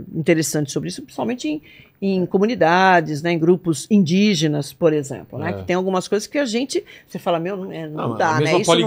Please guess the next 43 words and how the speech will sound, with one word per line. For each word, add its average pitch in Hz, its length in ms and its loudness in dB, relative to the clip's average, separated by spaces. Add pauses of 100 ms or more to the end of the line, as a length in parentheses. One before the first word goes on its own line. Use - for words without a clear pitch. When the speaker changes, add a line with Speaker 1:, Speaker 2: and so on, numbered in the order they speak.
Speaker 2:
poligamia, 139 440 2
Speaker 1:
possível", 160 160 2
Speaker 2:
né? - 200 2
Speaker 1:
né? 165 340 0
É. 113 40 -2
Speaker 2:
Em 113 40 -2
algumas 110 360 -4
culturas. 113 720 -6 (180)
Speaker 1:
Então 339 240 0
você 370 220 2
tem 359 260 2
que - 140 -4
ter 165 320 2
uma, 151 320 -4 (420)
uma 170 180 -4
certa 185 520 2
condescendência 311 960 2
com - 120 -4
esses 156 280 -8
grupos, - 360 -10
porque - 220 -4
senão, 349 480 2 (560)
é, 208 240 2
s-, - 180 -10 (200)
imagina 277 440 2
você 349 340 -2
naquela 165 360 -4
situação - 480 -14
e - 40 -10
fala 185 120 -2
assim, 185 160 -8
"Não, 480 100 -2
você - 140 -4
não 508 120 -6
pode 262 360 2
não, 165 260 -4 (180)
isso - 140 -8
que - 60 -14
você 302 120 0
faz 262 280 -2
é, 262 140 0 (200)
é - 80 2
atrasado, 160 720 -2